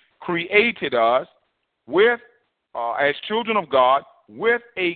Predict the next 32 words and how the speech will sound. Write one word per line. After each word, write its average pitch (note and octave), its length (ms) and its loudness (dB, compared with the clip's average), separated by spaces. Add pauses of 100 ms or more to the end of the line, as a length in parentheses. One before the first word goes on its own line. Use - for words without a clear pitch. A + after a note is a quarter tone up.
(160)
gift A3+ 380 -4 (100)
or E3 260 0 (100)
gifts A3+ 420 0
from E3+ 220 -2
him, E3 380 -2
but D3+ 140 0
he D#3+ 140 -6
has F#3 260 2
not F3 340 -2
given D#3+ 320 -2 (100)
any G3 240 -6
one G3+ 260 2
of A#2 160 -2
us A#2+ 200 2 (500)
all G3 340 2
the E3 120 -14
gifts. F3 340 -8 (360)
We F3 360 -8
need D#3+ 320 -4
one D#3 220 2
another, D#3+ 340 0 (300)
just F#3+ 280 -2
as D#3 180 -2
on D3+ 200 -6
the D3+ 100 -4
human D#3 320 -2
body. F3+ 320 4 (640)
God G3 320 0
has F3 160 -4 (100)
given F#3 260 -6
the C#3+ 100 -10
parts F#3+ 500 -2